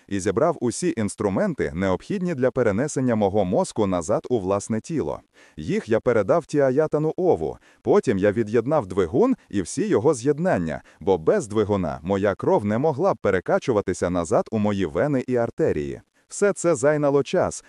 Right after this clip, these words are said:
але нарешті ми були готові вирушити. Я був цілком упевнений, що ми не зможемо уникнути ні уваги, ні підозр. Найкраще, на що я міг сподіватися,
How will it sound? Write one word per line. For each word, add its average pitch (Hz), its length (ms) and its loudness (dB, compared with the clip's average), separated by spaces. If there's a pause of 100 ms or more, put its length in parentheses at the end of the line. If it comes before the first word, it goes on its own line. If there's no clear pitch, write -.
але 101 260 2
нарешті 101 500 0
ми 170 180 0
були 165 240 0
готові 123 440 2
вирушити. 92 640 -2 (240)
Я 95 180 2
був 110 220 2
цілком 151 520 0
упевнений, 110 640 0
що - 220 -2
ми 120 140 2
не 135 160 2
зможемо 113 560 0
уникнути 107 560 0
ні 113 160 0
уваги, 107 600 0
ні 107 180 0
підозр. 123 560 -2 (280)
Найкраще, 120 600 0
на 101 100 0
що 113 200 -2
я 104 120 4
міг 107 200 0
сподіватися, 107 840 0